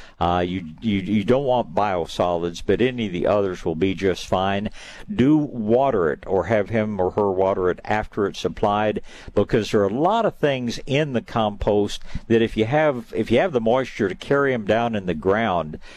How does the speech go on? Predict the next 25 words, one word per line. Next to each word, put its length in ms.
it's 200
very, 320
very 200
beneficial. 840
That's 200
one 240
thing. 360
As 160
it 160
gets 240
hotter, 640
a 80
lot 200
of 120
those 220
things 260
just, 400
you 160
know, 160
go 260
into 220
the 200
air 300
and 140
go 100